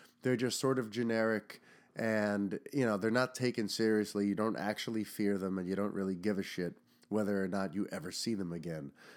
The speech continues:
outside of, let's say, Loki. Um, and although, and I would al-, I also argue that Red Skull, it's, you know, it's unf-, it's unfortunate that Hugo Weaving wouldn't wanna return, but, uh, you know, Red Skull I thought was a pretty dynamic villain as well. But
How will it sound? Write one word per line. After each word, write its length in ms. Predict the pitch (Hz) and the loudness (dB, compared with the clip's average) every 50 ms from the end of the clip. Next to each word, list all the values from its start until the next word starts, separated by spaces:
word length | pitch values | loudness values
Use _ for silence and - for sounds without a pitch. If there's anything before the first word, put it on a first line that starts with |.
| - - - | -16 -6 -4
outside 540 | 107 107 104 - - - 107 98 98 95 | -2 -2 -2 -2 -2 0 0 0 0 0
of, 160 | 98 98 85 92 | -2 -2 -2 -2
let's 200 | 101 98 - - | -4 -2 -2 -4
say, 340 | - - 101 98 98 98 | -4 -2 0 0 0 0
Loki. 580 | 90 92 98 107 104 95 - - 90 76 69 - _ _ - - - - - - - - | 0 0 0 0 0 -2 -4 -6 -8 -8 -8 -10 _ _ -20 -20 -20 -20 -20 -20 -10 -4
Um, 520 | - 80 76 71 73 71 71 - - - - _ - - | -2 0 0 0 0 -2 -2 -6 -8 -12 -18 _ 0 6
and 80 | - | 8
although, 340 | 185 196 214 214 233 226 208 | 8 10 10 10 10 10 10
and 80 | 190 180 | 10 10
I 100 | 175 180 | 10 10
would 160 | 180 185 185 | 10 8 8
al-, 300 | 180 175 175 165 - - | 8 6 6 4 4 4
I 120 | - 143 151 | 6 8 8
also 300 | 156 151 - - 147 131 | 8 8 6 6 6 6
argue 340 | 135 131 131 117 127 127 | 6 6 6 6 4 4
that 140 | 117 117 110 | 4 4 4
Red 280 | 107 107 123 131 117 101 | 4 4 4 4 4 2
Skull, 380 | - - - 143 139 127 110 | 0 2 4 6 6 6 6
it's, 120 | 101 - - | 4 2 0
you 60 | 107 | 0
know, 300 | 90 113 117 107 110 107 | 2 2 4 4 4 2
it's 100 | 101 - | 2 2
unf-, 320 | 113 107 101 - 139 120 - | 0 -2 0 0 -2 -4 -4
it's 140 | 110 - 120 | -4 -4 -4
unfortunate 560 | 110 - - 147 147 143 - 127 120 110 - | -2 0 2 4 4 2 2 -2 -4 -2 -2
that 80 | 110 | -4
Hugo 340 | 101 101 131 131 120 123 117 | -2 0 0 2 4 4 4
Weaving 480 | 113 117 131 135 117 117 110 107 98 - - - - - - - - _ | 4 4 2 2 2 2 0 -2 -2 -6 -10 -16 -20 -20 -20 -20 -10 _
wouldn't 260 | - 127 123 123 123 | 0 0 2 2 2
wanna 200 | 117 113 110 110 | 2 4 4 2
return, 520 | 104 101 92 - - 131 131 123 113 101 90 | 2 0 0 0 2 4 4 4 4 2 0
but, 200 | 82 82 76 - - - - _ _ _ _ - | 0 -2 -4 -6 -10 -18 -20 _ _ _ _ -4
uh, 380 | - 104 98 95 90 82 78 80 | 0 0 2 2 2 0 0 0
you 60 | 113 | 0
know, 80 | 120 107 | 0 2
Red 240 | 104 135 170 185 165 | 4 4 4 4 4
Skull 240 | - - 185 185 170 | 2 4 4 6 6
I 80 | 143 | 6
thought 200 | 123 - 123 113 | 6 4 4 4
was 120 | 110 107 107 | 2 2 0
a 60 | - | -2
pretty 220 | - 113 101 92 | 0 0 0 0
dynamic 420 | 82 92 90 87 85 80 80 76 78 | 0 -2 -2 -2 -4 -4 -6 -6 -6
villain 240 | 80 69 67 - | -6 -6 -6 -8
as 100 | - - | -10 -4
well. 300 | 85 101 113 - - - - | -2 0 0 0 -2 -4 -8
But 200 | - 85 80 | -8 -8 -8